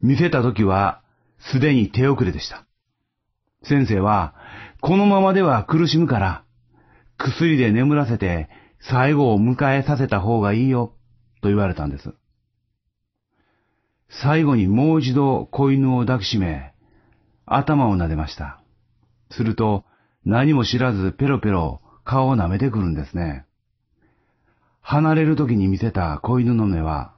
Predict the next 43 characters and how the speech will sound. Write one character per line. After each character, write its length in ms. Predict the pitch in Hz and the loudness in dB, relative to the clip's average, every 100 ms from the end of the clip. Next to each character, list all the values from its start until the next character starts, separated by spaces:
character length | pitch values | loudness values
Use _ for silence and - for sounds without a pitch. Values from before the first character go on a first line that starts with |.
| _ _ - | _ _ -6
忘 260 | 110 - | -4 -2
れ 60 | 117 | -2
ら 100 | 113 | 0
れ 60 | 107 | 0
ま 120 | 98 | -2
せ 100 | 90 | -2
ん 60 | |
で 80 | 80 | -4
し 80 | 73 | -6
た。 160 | - - _ _ _ _ _ _ _ _ _ _ _ _ - | -14 -18 _ _ _ _ _ _ _ _ _ _ _ _ -2
私 380 | 135 156 143 | 0 2 2
は 120 | 156 151 | 2 2
一 220 | - 190 | 2 2
目 100 | 180 | 4
も 100 | 123 | 2
は 120 | 113 | 2
ば 140 | 120 | 0
か 100 | 110 | 0
ら 120 | 107 87 | 0 0
ず、 100 | 69 | -4
ワ 480 | 58 57 76 104 | -6 -6 -2 2
ン 180 | 147 131 | 2 2
ワ 140 | 113 98 | 2 2
ン 120 | 92 | 0
泣 180 | 107 120 | 0 0
き 60 | |
な 120 | 120 | 0
が 120 | 117 110 | 0 0
ら 340 | 107 101 95 - _ _ - | 0 0 -4 -12 _ _ -2
家 240 | 110 110 | 0 2
に 140 | 85 | 0
帰 100 | - | -2
っ 200 | 110 101 | -2 -2
た 120 | - 78 | -6 -8
こ 80 | |
と 160 | 76 80 | -6 -6
を 60 | 76 | -4
覚 120 | 67 | -6
え 40 | |
て 100 | - | -8
い 60 | 52 | -12
ま 100 | 57 | -14
す。 200 | - | -20